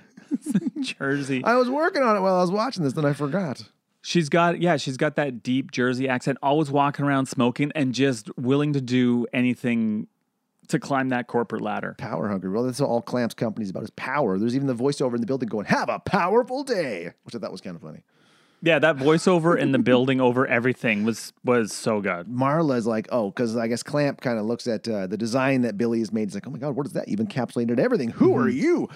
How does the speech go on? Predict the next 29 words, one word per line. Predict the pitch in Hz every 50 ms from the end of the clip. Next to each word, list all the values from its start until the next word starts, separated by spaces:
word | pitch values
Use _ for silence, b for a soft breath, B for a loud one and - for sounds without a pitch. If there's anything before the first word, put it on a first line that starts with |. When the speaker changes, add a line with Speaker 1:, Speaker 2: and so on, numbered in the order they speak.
| B B B B -
Speaker 2:
"William, | - 277 302 277 185 139 123 123
I'm | 143 190 220 208 196
Billy. | 180 254 226 175 143
I'm, | 139 135 147
oh, | 202 220 156 107
Bill, | - - 143 160 175 175 156
nice | 147 156 143
to | - 143
meet | 131 127 110 90
you." | 110 107
And | 101
he's, | 101 101 87 -
and | 135 127 123
Marla | 123 127 127 123 117
Speaker 1:
And | 113
Speaker 2:
instantly | 120 120 110 117 120 113
Speaker 1:
Mar- | 110
Speaker 2:
is | 104 101
like, | 107 98 92 - -
"Ooh." | 113 131 170 160 113 90 80 78 73 - - -
Speaker 1:
The, | - 101 101 85 - - -
hmm, | - 147 180 147 92 92 87
Speaker 2:
Yeah, | - 254 -
takes, | - 151 143 151 180
literally | 185 180 160 160 165 - 151 151 151 156
Speaker 1:
Billy. | 139
Speaker 2:
takes | - 147 139 - -
his | - 104 95
gla-, | - 117 127 139 -